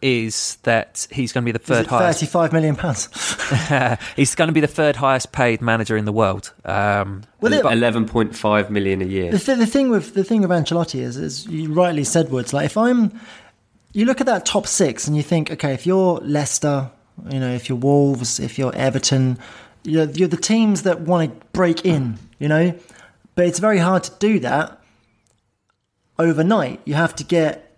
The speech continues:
Speaker 2: you have to have a good load of good performances and slowly do it. I think Everton have tried for quite a number of years to,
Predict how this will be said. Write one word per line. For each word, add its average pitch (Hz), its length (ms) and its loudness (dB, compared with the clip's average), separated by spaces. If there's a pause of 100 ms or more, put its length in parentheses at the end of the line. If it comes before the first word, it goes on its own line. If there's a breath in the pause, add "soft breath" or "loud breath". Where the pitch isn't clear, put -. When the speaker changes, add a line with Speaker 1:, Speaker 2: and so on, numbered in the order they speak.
(240)
Speaker 2:
you 160 180 0
have 160 140 2
to 160 80 0
have 147 80 -2
a - 20 -20
good - 360 -4
load 196 200 4
of 170 80 0
good 175 100 0
performances 156 540 -2
and 147 100 -4
slowly 165 480 2
do 170 160 2
it. 139 220 -4 (500 loud breath)
I 160 40 -10
think 190 160 0
Everton 185 340 2
have 143 100 -2
tried 185 440 2
for - 100 -12
quite 156 240 -4
a - 20 -4
number 147 260 0
of 127 80 -4
years 143 380 2
to, 127 280 -2